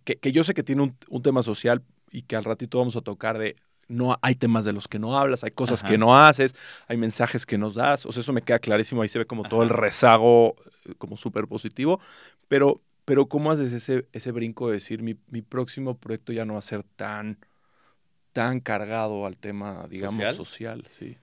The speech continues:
Speaker 2: Me costó trabajo, ¿eh? Porque siempre me apasionó el social y como te digo, te, y te he dicho desde un principio, el dejar mis ideas. A mí me gustaba mucho,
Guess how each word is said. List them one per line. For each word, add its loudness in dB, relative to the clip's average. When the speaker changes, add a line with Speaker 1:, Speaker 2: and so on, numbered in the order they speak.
Speaker 2:
Me -6
costó -12
trabajo, 0
¿eh? -2
Porque -12
siempre -6
me -6
apasionó -10
el -10
social -8
y -16
como -14
te -12
digo, -6
te, -14
y -12
te -14
he -10
dicho -16
desde -14
un -16
principio, -12
el -10
dejar -8
mis -10
ideas. -8
A -16
mí -12
me -10
gustaba -10
mucho, -12